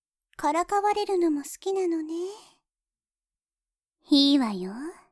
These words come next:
たっぷりからかってあげる。私、ちょうど好き勝手に遊べる男の子が欲しか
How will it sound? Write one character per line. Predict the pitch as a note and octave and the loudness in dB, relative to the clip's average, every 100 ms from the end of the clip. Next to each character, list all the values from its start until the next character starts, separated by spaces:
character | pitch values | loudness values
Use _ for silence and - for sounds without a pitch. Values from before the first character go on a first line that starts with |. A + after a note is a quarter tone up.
| _ _ _ _ _ _ _ - | _ _ _ _ _ _ _ -6
た | D4+ D4+ | -2 -2
っ | - _ _ _ _ _ _ | -6 _ _ _ _ _ _
ぷ | - | -6
り | E4 B4 A#4+ | -2 -2 -2
か | F4+ | -6
ら | E4+ E4+ | -6 -6
か | D#4+ | -8
っ | E4+ | -10
て | - C#4 | -10 -10
あ | B3+ | -10
げ | B3+ D4 D#4 | -10 -12 -8
る。 | E4+ - _ _ _ _ _ _ _ _ _ _ _ _ _ _ - | -8 -10 _ _ _ _ _ _ _ _ _ _ _ _ _ _ -12
私、 | F#3+ - C4 - - D4+ - - - _ _ _ _ _ | -12 -10 -10 -8 -6 -8 -10 -20 -20 _ _ _ _ _
ち | - | -2
ょ | C4 | 0
う | C#4 | 0
ど | D4+ | -2
好 | |
き | D#4+ - F#4 | -4 -6 -10
勝 | - F#4+ | -10 -12
手 | - C#4 | -8 -6
に | A3 | -6
遊 | F#3 - B3 | -8 -8 -4
べ | C4 | -4
る | D4 C4 | -4 -4
男 | A#3+ D4 - | -4 -6 -4
の | G#4+ A4 | -4 -2
子 | D#4 | -2
が | C4 - | -2 -4
欲 | D4 | -10
し | - | -8
か | - | -8